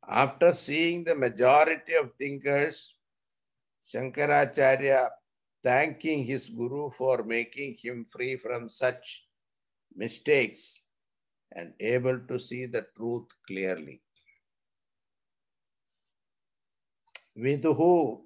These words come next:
consider many people conclude Atma to be Deha. The one who writes autograph biography believes his body is real. They are called Charvakas.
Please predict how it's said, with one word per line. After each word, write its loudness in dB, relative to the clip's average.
consider -2
many -4
people -4
conclude -2
Atma 0
to -8
be -6
Deha. 6
The -6
one 0
who -2
writes 4
autograph 2
biography 0
believes -6
his -12
body 0
is -12
real. 2
They -2
are 6
called 4
Charvakas. 0